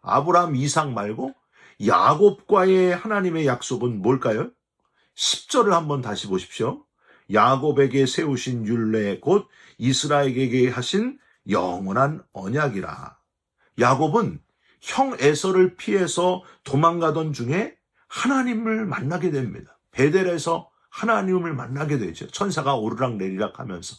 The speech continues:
그래서 그곳 이름을 베델 하나님의 집이라 하지 않습니까? 창세기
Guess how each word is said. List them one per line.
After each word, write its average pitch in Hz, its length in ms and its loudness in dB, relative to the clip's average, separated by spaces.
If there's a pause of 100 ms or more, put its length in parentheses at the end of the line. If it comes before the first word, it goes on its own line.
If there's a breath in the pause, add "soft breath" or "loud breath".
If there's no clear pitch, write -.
(240 loud breath)
그래서 120 240 -2
그곳 131 360 0
이름을 110 400 -4 (240 soft breath)
베델 104 440 -2
하나님의 85 600 -6
집이라 85 840 -8 (220 soft breath)
하지 160 240 -8
않습니까? 110 720 -10 (520 loud breath)
창세기 202 480 0